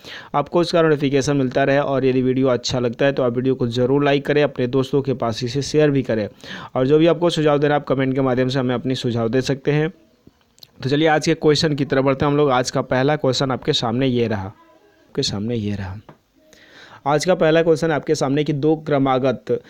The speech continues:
विषम संख्याओं का गुणनफल थ्री नाइंटी नाइन है, तो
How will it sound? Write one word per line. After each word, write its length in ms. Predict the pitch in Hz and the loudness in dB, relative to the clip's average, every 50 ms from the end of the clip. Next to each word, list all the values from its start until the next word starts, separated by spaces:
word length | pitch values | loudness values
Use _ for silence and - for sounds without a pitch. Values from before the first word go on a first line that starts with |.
| - - - - | -20 -20 -12 -10
विषम 340 | 131 131 147 139 - 170 170 156 | -4 -4 -2 0 0 -2 0 0
संख्याओं 380 | 165 156 147 151 147 147 151 | -2 -2 0 0 0 0 2
का 100 | 160 151 | 2 0
गुणनफल 520 | 139 135 139 135 135 135 135 - 147 147 147 | 2 2 2 2 2 0 0 0 -2 -2 -2
थ्री 280 | 147 - 143 143 147 147 | -2 -2 -2 0 0 0
नाइंटी 360 | 143 135 127 131 131 127 127 | 0 0 0 -2 0 0 0
नाइन 240 | 127 127 139 143 147 | 0 0 0 0 0
है, 200 | 135 113 107 110 | 0 -2 -2 -4
तो 280 | - - 135 110 - | -4 -4 -6 -6 -4